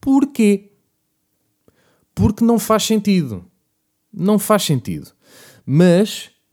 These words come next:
atenção, tenho aqui, atenção, alerta, ideia genial, alerta, ideia genial.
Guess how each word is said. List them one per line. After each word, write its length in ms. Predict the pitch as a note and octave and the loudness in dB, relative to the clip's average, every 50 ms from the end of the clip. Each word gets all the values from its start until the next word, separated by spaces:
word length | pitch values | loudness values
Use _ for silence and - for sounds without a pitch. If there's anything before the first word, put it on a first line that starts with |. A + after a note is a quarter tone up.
| _ _ | _ _
atenção, 840 | - G3+ A#3+ A#3+ A#3 - A3+ G#3+ G3+ - - F#3 E3 D#3+ D#3 D#3 D#3 | 2 4 4 4 4 4 2 2 2 2 2 2 4 4 2 0 -2
tenho 200 | - E3 E3 D#3+ | -2 -2 -2 -2
aqui, 340 | D#3 - D#3+ D#3+ D3+ D3+ - | -2 -2 -2 -2 -2 -2 0
atenção, 720 | - G3+ G3 F#3+ - F3+ E3+ E3+ - E3 D#3 D#3 D#3 D3 - | 2 2 2 4 4 2 2 2 2 2 4 4 2 0 0
alerta, 840 | - C#3+ D3 C#3+ C#3 C#3+ D#3+ D#3+ D#3 C#3+ - - E3 E3 D#3+ - - _ - | 2 2 4 4 4 4 4 2 2 0 -2 0 2 2 2 0 -4 _ -6
ideia 560 | D3+ D#3 D3 B2 C3+ D#3+ F3 F3 E3+ E3+ D#3+ | -4 -4 -2 0 2 2 4 4 2 2 0
genial, 720 | C3+ C3+ D#3+ D3+ D#3 D3 C#3 C3 B2+ B2 B2 A#2+ - - | -2 -4 -6 -6 -4 0 2 4 4 4 2 0 -2 -2
alerta, 840 | C3+ C3+ B2 A#2 A#2 C3+ D3 D3+ C#3 C3+ - - D3+ C#3+ C#3+ D3 - - - | 0 0 0 2 0 0 0 0 -2 -2 -2 -2 0 0 0 0 -2 -6 -6
ideia 500 | C#3 C3+ C3 A#2 B2+ D3 D3+ D3+ D#3 D#3 | -4 -4 -2 0 0 0 2 2 2 0
genial. 760 | C3+ B2 D3 C#3+ C#3+ C#3 B2 A2 G#2+ G2+ G2 F#2+ F#2 F2+ F2 | 0 -2 -6 -6 -4 -2 -2 0 -2 -2 -4 -6 -10 -12 -14